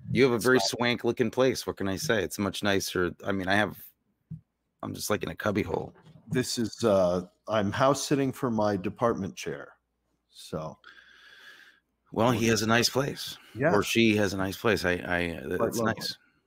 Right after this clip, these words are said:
Speaker 2: It's quite lovely. I'm gonna have a sip of this. You,
Speaker 1: What kind
Speaker 2: you
Speaker 1: of beer are
Speaker 2: talk
Speaker 1: you? What is that? Why don't
Speaker 2: This
Speaker 1: you be
Speaker 2: is
Speaker 1: an influencer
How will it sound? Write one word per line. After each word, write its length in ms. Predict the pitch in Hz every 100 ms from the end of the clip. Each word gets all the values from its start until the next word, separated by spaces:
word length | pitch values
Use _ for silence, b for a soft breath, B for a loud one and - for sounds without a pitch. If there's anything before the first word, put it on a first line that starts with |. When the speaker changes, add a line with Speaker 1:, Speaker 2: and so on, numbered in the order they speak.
| _ _
Speaker 2:
It's 100 | -
quite 220 | - 107
lovely. 360 | 98 101 90 - _ _ _ _ _ -
I'm 140 | 120
gonna 120 | 160 170
have 80 |
a 60 | 123
sip 220 | - 143
of 80 | 101
this. 340 | - - - - _ _ -
You, 200 | 113 127
Speaker 1:
What 120 | 160
kind 140 | 220
Speaker 2:
you 40 | 208
Speaker 1:
of 40 |
beer 160 | 190 220
are 40 |
Speaker 2:
talk 60 | 160
Speaker 1:
you? 100 | 117
What 120 | 170
is 140 | 185
that? 280 | 147 101 - - _ _ _ _ _
Why 160 | 117 156
don't 60 | 180
Speaker 2:
This 160 | 196
Speaker 1:
you 80 | 208
be 60 | 180
Speaker 2:
is 140 | 147
Speaker 1:
an 100 | 143 160
influencer 680 | - 131 101 85 - 76